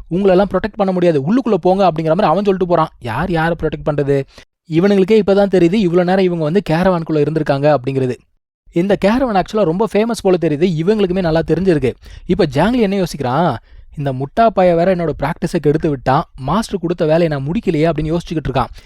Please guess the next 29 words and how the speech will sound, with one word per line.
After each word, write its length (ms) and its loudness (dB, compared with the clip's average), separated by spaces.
இங்க 260 2
கேரவான்ல 360 2
இருக்கவங்க 420 0
யாரை 380 -2
அட்டாக் 280 -2
பண்றாங்க 340 0
அப்படிங்கிற 240 -6
மாதிரி 180 -4
பாக்குறாங்க. 580 0
ஆக்சுவலா 400 -2
இந்த 100 0
பேண்டிட்ஸ்னு 540 0
சொல்லுவாங்கல்ல, 560 0
அதாவது 320 -2
கொள்ளைக்கார 440 0
கும்பல், 340 -4
அதுல 280 2
ஒரு 120 2
கும்பல் 280 0
தான் 180 -2
இவங்களை 220 0
அட்டாக் 240 -2
பண்ணுது. 220 0
அவனுங்க 220 2
என்ன 180 2
பண்ணிருக்காங்க, 480 0
ஒரு 220 2
ஃபார்மேஷனை 460 0
போட்டிருக்காங்களாமா. 640 0